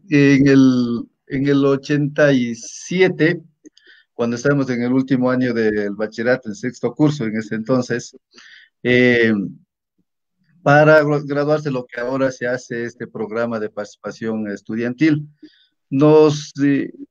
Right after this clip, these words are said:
ubicaron para que realicemos lo que es alfabetización, y precisamente se conectaba con el programa de alfabetización Monseñor Leonidas Proaño.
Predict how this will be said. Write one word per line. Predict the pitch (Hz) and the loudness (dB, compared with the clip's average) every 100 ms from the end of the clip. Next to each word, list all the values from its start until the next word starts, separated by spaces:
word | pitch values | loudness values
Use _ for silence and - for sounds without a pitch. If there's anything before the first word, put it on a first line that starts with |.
| _ | _
ubicaron | - - - 196 202 185 175 175 175 | -20 -16 -6 -2 0 4 4 4 2
para | 151 139 | 2 2
que | - | 0
realicemos | 127 120 113 131 131 120 107 | -2 -2 -2 -4 -4 -6 -8
lo | 104 - | -14 -12
que | 117 | -10
es | |
alfabetización, | 113 - 104 104 - - 123 190 202 - - | -10 -8 -8 -10 -12 -10 -6 -2 -4 -6 -8
y | 143 | -4
precisamente | 147 147 175 156 175 175 | -2 0 0 0 -2 -4
se | 147 | -4
conectaba | 131 117 113 135 131 - | -2 -4 0 0 0 0
con | 117 113 | -2 -2
el | 113 113 | -4 -4
programa | 117 110 110 131 165 165 170 165 151 - - - - | -2 -2 0 2 2 4 2 0 -4 -18 -20 -20 -10
de | 101 110 107 107 104 | -2 2 4 4 4
alfabetización | 110 120 123 127 - 117 135 135 | 2 2 0 0 -4 -4 0 0
Monseñor | 117 110 110 113 113 | -2 -6 -4 -4 -2
Leonidas | 104 110 107 104 | -2 -2 -4 -4
Proaño. | 117 151 185 | -2 0 0